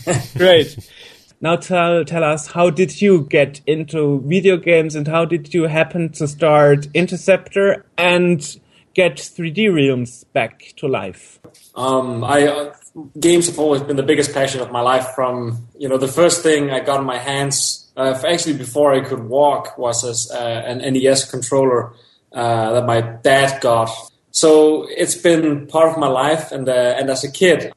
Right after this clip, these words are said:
Speaker 1: I was, uh, I was bullied a bit in school as well, and, uh, you know, the, the Nintendo, uh, when I was a kid, was always the thing that, that, uh, that got me,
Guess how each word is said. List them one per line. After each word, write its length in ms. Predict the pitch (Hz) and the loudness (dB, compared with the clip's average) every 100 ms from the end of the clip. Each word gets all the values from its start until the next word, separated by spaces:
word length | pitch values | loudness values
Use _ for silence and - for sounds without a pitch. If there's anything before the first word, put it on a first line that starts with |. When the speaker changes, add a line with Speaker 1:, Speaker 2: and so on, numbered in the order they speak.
| - | -2
Speaker 1:
I 140 | 147 | 0
was, 340 | 151 143 143 | 2 2 0
uh, 460 | 139 135 127 120 117 | 0 0 0 0 -2
I 60 | 131 | -2
was 320 | 135 - - | -2 -2 -4
bullied 480 | - 123 156 160 143 | -8 -2 2 4 2
a 40 | |
bit 220 | 139 135 | 0 0
in 120 | 135 131 | -2 -8
school 380 | - 139 143 | -8 -2 0
as 160 | 131 - | 0 -2
well, 340 | 123 127 131 | 0 2 4
and, 200 | 127 120 | 2 -4
uh, 400 | 117 120 117 117 - | -8 -6 -4 -4 -4
you 120 | 139 | -4
know, 180 | 127 - _ _ _ _ _ _ | -4 -8 _ _ _ _ _ _
the, 220 | 151 147 | -2 0
the 140 | 147 170 | 2 4
Nintendo, 840 | 165 156 175 190 180 139 113 - - 135 | 4 4 2 4 4 4 2 -6 -14 -6
uh, 220 | 131 127 | -4 0
when 100 | 139 | 0
I 60 | |
was 180 | 143 131 | 0 -2
a 40 | 117 | -2
kid, 180 | 180 | 0
was 120 | 143 143 | 0 2
always 340 | 180 156 143 | 4 4 0
the 80 | 131 | -4
thing 420 | 139 135 131 120 _ _ | -6 -6 -8 -12 _ _
that, 360 | 135 127 123 - - - _ | -4 -2 -4 -8 -18 -20 _
that, 220 | 123 117 | -8 -8
uh, 580 | 113 117 117 113 113 110 | -6 -8 -6 -6 -8 -8
that 220 | 123 120 | -10 -2
got 260 | 151 139 139 | 0 0 0
me, 540 | 135 135 131 123 - | 0 2 0 -2 -14